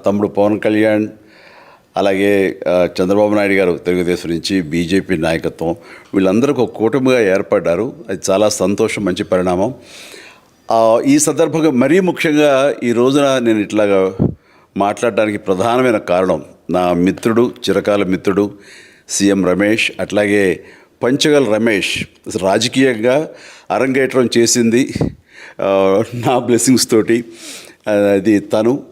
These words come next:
అలాంటి, ఆ, పంచగల్ రమేష్ and సీఎం రమేష్ గారు, వీరు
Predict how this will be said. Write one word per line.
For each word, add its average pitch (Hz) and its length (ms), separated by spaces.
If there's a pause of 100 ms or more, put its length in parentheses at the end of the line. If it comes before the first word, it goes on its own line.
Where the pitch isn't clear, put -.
అలాంటి, 117 580 (180)
ఆ, 92 360 (100)
పంచగల్ 107 440
రమేష్ 107 540 (120)
and 87 80
సీఎం 101 360
రమేష్ 95 360
గారు, 92 240
వీరు 87 600